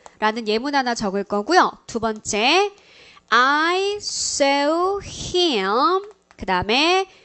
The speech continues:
killed by his, 그 다음에 wife. 요렇게 한번 적어볼게요. 아까 내가 지각동사 C 얘기했던 거 기억나세요?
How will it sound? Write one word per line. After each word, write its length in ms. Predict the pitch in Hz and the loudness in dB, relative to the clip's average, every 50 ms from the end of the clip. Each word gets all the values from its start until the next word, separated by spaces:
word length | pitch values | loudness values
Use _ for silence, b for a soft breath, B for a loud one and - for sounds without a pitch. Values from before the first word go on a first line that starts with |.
| b b _ _ | b b _ _
killed 1040 | - - - 285 262 240 240 247 247 262 277 302 339 370 403 403 392 - - - - b b b b b b b b - 190 | -12 -4 0 2 4 4 4 4 4 2 2 2 2 0 -2 -4 -8 -10 -10 -12 -12 b b b b b b b b -4 0
by 760 | 208 240 254 247 254 269 277 294 320 339 370 392 403 403 392 b b b b b | 2 2 4 4 2 2 2 0 0 0 -2 -2 -4 -6 -8 b b b b b
his, 920 | - - - - 320 302 302 302 302 311 320 339 320 - - - - - - _ | -20 -16 -8 -4 -2 -2 0 0 -2 -2 -4 -4 -4 -4 -4 -6 -6 -10 -16 _
그 80 | - - | -10 -6
다음에 580 | 202 196 190 208 240 269 302 339 359 339 - - | -6 -4 -2 0 0 0 2 0 0 -2 -4 -6
wife. 680 | 220 214 214 233 226 190 170 190 - - - - - - | -8 0 2 2 2 2 0 -2 -6 -12 -16 -18 -6 0
요렇게 300 | 240 277 320 339 339 302 | 2 2 2 2 0 -2
한번 180 | 269 226 220 214 | -4 -4 -6 -6
적어볼게요. 720 | 208 208 190 185 180 175 175 170 - - 120 107 - - _ _ B B B B B B B B B | -6 -6 -6 -6 -6 -8 -8 -10 -10 -8 -8 -8 -10 -12 _ _ B B B B B B B B B
아까 220 | - 277 - 415 | -2 4 4 6
내가 460 | 381 277 262 254 285 294 320 320 262 240 | 6 6 4 4 2 2 2 2 0 0
지각동사 1500 | - - - - 320 311 440 466 466 466 _ - 403 381 370 370 359 359 339 - 359 339 339 339 330 339 339 320 - - | 0 0 0 0 0 2 2 2 2 0 _ -6 -6 -6 -6 -8 -8 -6 -2 0 0 2 2 2 2 2 0 -2 -6 -8
C 460 | - - - - 453 466 466 440 285 | -8 -8 -4 -2 0 0 0 0 0
얘기했던 480 | 240 233 233 285 302 - - - 277 262 | -2 -4 -2 -2 -2 -2 -2 -4 -2 0
거 120 | 254 254 | 0 0
기억나세요? 800 | 240 - 254 240 233 233 220 196 185 190 - 269 285 330 359 330 | 0 0 0 0 2 2 0 0 0 0 2 4 6 6 6 4